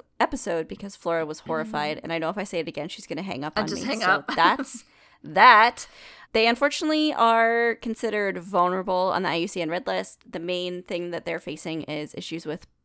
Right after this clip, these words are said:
Speaker 1: pollutants in their environment, so, like, water runoff and different uses of, like, fertilizer and pesticides.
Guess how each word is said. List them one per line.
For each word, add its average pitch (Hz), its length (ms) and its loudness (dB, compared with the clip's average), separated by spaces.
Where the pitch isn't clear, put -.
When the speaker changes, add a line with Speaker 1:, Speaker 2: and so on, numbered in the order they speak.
Speaker 1:
pollutants 175 680 -8
in 160 80 -6
their 156 120 -8
environment, 214 600 -6
so, 151 240 -6
like, 147 160 -10
water 175 220 0
runoff 165 360 -2
and 170 80 -12
different - 240 -10
uses 160 320 -10
of, 160 140 -6
like, 151 160 -6
fertilizer 147 420 -6
and - 100 -12
pesticides. - 640 -10